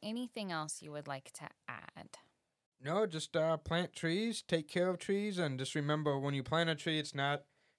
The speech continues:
Speaker 2: just sticking it in the ground, it's watering it after you plant it multiple times a month even, and then, uh, taking care of it so it has success in the long term. And, you know, there's that saying that the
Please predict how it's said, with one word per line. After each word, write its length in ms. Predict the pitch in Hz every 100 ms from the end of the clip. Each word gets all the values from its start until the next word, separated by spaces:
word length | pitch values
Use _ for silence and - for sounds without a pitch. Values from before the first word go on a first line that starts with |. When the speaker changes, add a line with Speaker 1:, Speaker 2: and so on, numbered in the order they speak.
| _
Speaker 2:
just 200 | 151 143
sticking 340 | - 147 147
it 120 | 147 143
in 100 | 143
the 80 |
ground, 480 | 139 139 143 147 156
it's 220 | 139 -
watering 560 | - 127 135 143 139 143
it 280 | 147 147 - _ _ _ -
after 320 | 143 143 151
you 120 | 147
plant 440 | 147 151 147 147 160
it 260 | 156 151
multiple 380 | 131 127 - 127
times 680 | 117 131 131 139 135 135 - _ _ _ -
a 80 |
month 300 | 113 127 156
even, 520 | 165 160 156 160 170 - _ _ _ _ _ _
and 320 | 131 123 123
then, 240 | 131 127 123
uh, 340 | 117 113 110 - _ _ _
taking 300 | - 143 139
care 240 | 127 147 147
of 100 | 131
it 220 | 135 131 _ _ _
so 240 | - - 127
it 60 |
has 260 | 120 131 123
success 520 | - 120 - 127 -
in 80 | 123
the 80 | 117
long 280 | 113 113 110
term. 380 | 127 117 120 117 _ _ _ _ _
And, 280 | 120 120 120
you 80 | 127
know, 120 | 123
there's 180 | 120 120
that 180 | 120 117
saying 400 | - 131 131 127
that 240 | 120 117
the 340 | 120 113 110